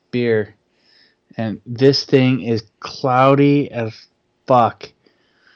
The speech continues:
My sister got this for me. It's, it's very potent. It's from the Great Lakes Beer Brewery. It's called Octopus Wants to Fight,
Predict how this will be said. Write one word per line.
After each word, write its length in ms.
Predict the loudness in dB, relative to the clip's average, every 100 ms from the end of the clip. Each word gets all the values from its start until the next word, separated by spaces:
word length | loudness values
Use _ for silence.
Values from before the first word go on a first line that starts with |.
| _ _ _ _ -2
My 160 | -2
sister 440 | 2 2 2 2 2
got 320 | 2 0 0
this 260 | -2 -4
for 180 | -8 -4
me. 180 | -2 -2
It's, 300 | -4 -8 -16 _ _ _ _ _
it's 360 | -8 -6 -8 -8 -10
very 480 | -8 2 4 6 4
potent. 460 | 2 0 0 -4
It's 240 | -6 -10 -6
from 240 | 0 2
the 100 | 2
Great 300 | 2 2 2
Lakes 280 | 2 0 -2
Beer 320 | -2 0 0
Brewery. 640 | -2 -2 2 4 4 2 -4 _ _ _ _ _ -20 _ _ -20
It's 160 | -18
called 500 | -4 2 4 4 0 -4
Octopus 760 | -2 -2 -4 -8 -2 -4 -4 -6
Wants 320 | -4 -4 -8
to 100 | -12
Fight, 460 | -8 -2 -2 -2